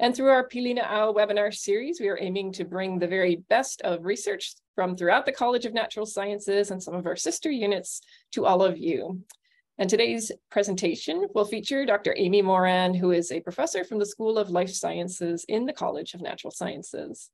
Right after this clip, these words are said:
Doctor Moran studies physiology and ecology of marine invertebrates. After completing her P H D at the University of Oregon, postdocs at the University of Washington and the University of Southern California, as well as several years on the faculty at Clemson University,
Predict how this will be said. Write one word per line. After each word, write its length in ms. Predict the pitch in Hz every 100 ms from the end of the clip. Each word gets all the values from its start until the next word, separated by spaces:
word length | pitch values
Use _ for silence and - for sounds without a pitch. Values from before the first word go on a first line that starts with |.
| _ _ _ _ _ -
Doctor 240 | 254 233
Moran 540 | 226 240 247 247 254 -
studies 420 | - 190 196 190
physiology 760 | 175 220 208 214 202 214 208 -
and 140 | 175
ecology 580 | 170 - 185 190 190 202
of 100 | 185
marine 280 | 170 180 185
invertebrates. 800 | 165 165 156 - 147 - - - _ _ _ _
After 200 | 202 220
completing 460 | 220 208 233 214 208
her 100 | 196
P 180 | 190 202
H 220 | 196 -
D 180 | 208 226
at 80 | 269
the 60 |
University 480 | 196 196 196 190 190
of 80 | 180
Oregon, 680 | - 180 202 196 190 196 196 _ _ _
postdocs 520 | 240 233 247 247 247 214
at 80 |
the 60 | 190
University 420 | 190 185 190 190
of 100 | 180
Washington 580 | 170 175 185 185 190 185
and 160 | 185 220
the 80 |
University 480 | 208 196 196 190 185
of 80 | 175
Southern 260 | 180 170 165
California, 840 | - 156 - - 202 202 196 196 202 _
as 180 | 196 202
well 140 | 220 233
as 140 | 233
several 260 | 247 247 233
years 320 | 220 233 226
on 140 | 196
the 60 | 190
faculty 500 | 190 202 233 220 196
at 100 | 180
Clemson 460 | - 233 294 190
University, 760 | 185 180 185 185 180 185 190 185